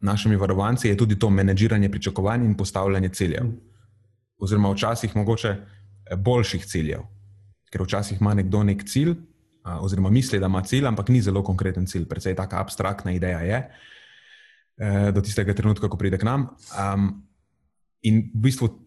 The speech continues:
Speaker 1: tak nedefiniran cilj je do tega trenutka ponavadi bil tudi glaven razlog, zakaj ta oseba teh ciljev ni dosegla. Ker ko si nekdo misli, da nekaj želi, ampak tega ni zadosti dobro premislil, pa si dejansko ni postavil nekih, eh, takih zelo konkretnih, oprijemljivih,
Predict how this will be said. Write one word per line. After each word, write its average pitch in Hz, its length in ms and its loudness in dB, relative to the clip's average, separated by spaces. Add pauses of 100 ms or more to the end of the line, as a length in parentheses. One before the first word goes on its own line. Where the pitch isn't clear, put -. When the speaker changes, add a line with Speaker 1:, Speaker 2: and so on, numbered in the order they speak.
(100)
Speaker 1:
tak 123 160 0
nedefiniran 120 640 2
cilj 151 320 0
je 110 40 0
do 104 120 0
tega 120 200 0
trenutka 113 360 0
ponavadi 107 560 0
bil 110 160 4
tudi 104 240 0
glaven 107 400 0
razlog, 110 340 -2
zakaj 101 560 -4
ta 95 140 -2
oseba 95 320 -2
teh 95 180 -6
ciljev 98 300 0
ni 104 160 4
dosegla. 92 460 -4 (880)
Ker - 240 -4 (240)
ko - 160 -8
si 104 160 -2
nekdo 101 320 2
misli, 123 320 2
da 98 320 -2
nekaj 101 320 -4
želi, 95 260 -2 (160)
ampak 101 300 -6
tega 104 180 -2
ni 113 140 0
zadosti 104 340 -4
dobro 101 220 -2
premislil, 143 500 -2
pa 92 140 -6
si 90 160 -8
dejansko 98 340 -4
ni 104 140 0
postavil 92 560 -6
nekih, 92 400 -6
eh, 82 160 -8
takih 87 260 -10
zelo 92 220 -6
konkretnih, 92 560 -6
oprijemljivih, 92 720 -2